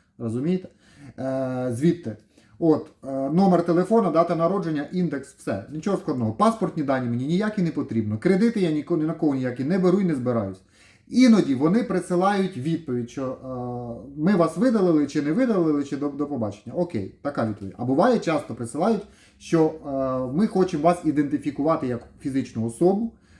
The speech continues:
е, хоч ми пишемо листи як від живої людини, але тим паче. Вони хочуть вас ідентифікувати як фізичну особу. Надішліть, будь ласка, дані паспорта і ідентифікаційний код. Ви присилаєте їм ксерокопію. На кожній сторінці, щоб було написано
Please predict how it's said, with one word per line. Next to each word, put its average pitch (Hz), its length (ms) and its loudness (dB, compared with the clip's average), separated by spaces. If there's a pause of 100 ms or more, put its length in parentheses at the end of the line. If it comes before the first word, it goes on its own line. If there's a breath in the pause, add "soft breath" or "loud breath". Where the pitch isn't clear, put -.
(200 soft breath)
е, 127 180 -10
хоч 170 240 2
ми 202 120 4
пишемо 160 380 0
листи 147 300 0
як 135 260 -2
від 139 180 0
живої 180 320 2
людини, 160 380 0
але 170 160 0
тим 147 200 -6
паче. - 260 -12 (300 soft breath)
Вони 180 160 4
хочуть 165 340 0
вас 151 160 -4
ідентифікувати 151 600 -2
як 127 140 -6
фізичну 131 380 -8
особу. 117 300 -4
Надішліть, 151 460 0
будь 131 120 -2
ласка, 139 280 -2
дані 135 240 0
паспорта 123 460 -2
і - 20 0
ідентифікаційний 123 640 -4
код. 95 220 -12 (440 soft breath)
Ви 170 240 6
присилаєте 175 720 2
їм 139 200 0
ксерокопію. 151 880 0 (240 loud breath)
На 175 140 0
кожній 185 400 2
сторінці, 170 420 0
щоб 139 180 -8
було 160 200 2
написано 147 600 -2